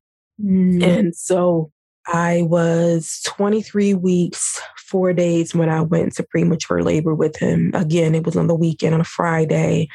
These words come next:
Speaker 2: and same situation where I started bleeding and I went to the bathroom and I was still bleeding. And it was just like, it was like I was on my menses and it's just dripping into the toilet. And so I, I didn't wanna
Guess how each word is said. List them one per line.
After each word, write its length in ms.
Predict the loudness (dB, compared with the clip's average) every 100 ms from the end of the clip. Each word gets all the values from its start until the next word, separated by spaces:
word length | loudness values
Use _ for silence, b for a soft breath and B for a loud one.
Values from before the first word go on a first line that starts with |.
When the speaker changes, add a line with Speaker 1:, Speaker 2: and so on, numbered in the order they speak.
| B B B -8
Speaker 2:
and 260 | -4 -2 -4
same 320 | -2 0 0
situation 760 | -2 -4 -2 0 0 0 0 0
where 500 | 2 0 0 0 -4 B B B B -4
I 240 | -2 -2
started 400 | -2 -2 0 0
bleeding 560 | 0 0 2 0 0 0
and 140 | 0
I 60 | 2
went 180 | 0 0
to 60 |
the 60 | -2
bathroom 680 | 0 -2 -2 0 0 0 -4 _ _ _ -4
and 480 | -2 0 2 0 0
I 60 |
was 160 | -2 0
still 180 | 0 0
bleeding. 440 | 0 2 0 -2 _ _ _ -2
And 300 | 0 0 0
it 60 |
was 140 | 0 0
just 180 | -2
like, 260 | -2 -4 -6 -4
it 100 | -4
was 120 | -2
like 160 | -2 -2
I 60 |
was 160 | -2 0
on 80 | 0
my 120 | 2
menses 400 | 2 0 -2 -2
and 100 | 0
it's 100 | 0
just 180 | -2 -2
dripping 420 | -2 -2 -2 -4
into 240 | -4 -2 -2
the 80 | -2
toilet. 480 | -2 0 0 -2 -6 B B B B
And 180 | -6 -6
so 180 | -2 -2
I, 280 | 0 -2 -4
I 80 | -2
didn't 280 | 0 2
wanna 360 | 2 2 0 -2